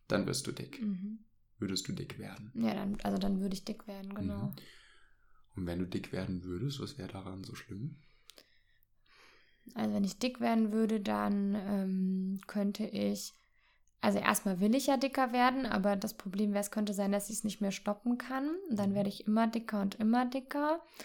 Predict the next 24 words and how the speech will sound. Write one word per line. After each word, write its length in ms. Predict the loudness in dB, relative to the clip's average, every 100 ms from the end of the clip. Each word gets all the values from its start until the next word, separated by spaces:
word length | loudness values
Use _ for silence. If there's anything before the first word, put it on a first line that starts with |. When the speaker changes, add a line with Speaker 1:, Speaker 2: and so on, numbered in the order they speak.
| -6
Speaker 1:
Dann 100 | -6
wirst 180 | -4 -4
du 40 |
immer 160 | -2 -2
dicker 280 | -2 -4 -4
und 160 | -2
dicker 260 | -4 -6 -10
und? 360 | -6 -6 -8 -4
Speaker 2:
Genau. 520 | 2 2 2 0 -2 -4 -12 -2
Und 460 | 2 2 0 -4 _ _ -8
ich 200 | -8 -2
finde, 640 | 2 4 4 4 2 0 -6 _ _
dass, 300 | -4 -4 -8 _ -4
also 220 | -2 0
ich 180 | -2 -6 -12
finde 320 | 0 2 2
dicke, 440 | 0 -2 -6 -6 -12
ich 140 | -8 0
will 160 | 6
nicht 240 | 6 6 0
dick 180 | -2
sein, 300 | 2 4 4 4
weil 120 | 0
ich 280 | -2 -6